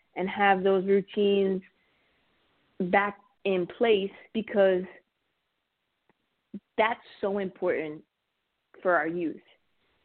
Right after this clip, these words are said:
just those routines. Um, and, you know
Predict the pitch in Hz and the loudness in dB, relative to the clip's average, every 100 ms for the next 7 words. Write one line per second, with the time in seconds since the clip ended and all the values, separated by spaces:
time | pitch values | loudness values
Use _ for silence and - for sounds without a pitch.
0 | - 208 - 202 185 175 180 175 - 185 | -8 -8 -2 0 2 2 -2 -2 -4 -2
1 | 180 175 170 - - 170 165 165 175 165 | -2 -4 -6 -10 0 4 4 2 -2 -8
2 | _ _ _ _ _ - 226 220 220 214 | _ _ _ _ _ -8 0 4 4 0
3 | - _ _ _ _ _ _ _ _ _ | -10 _ _ _ _ _ _ _ _ _
4 | _ _ _ _ _ _ - 330 254 208 | _ _ _ _ _ _ -2 2 4 4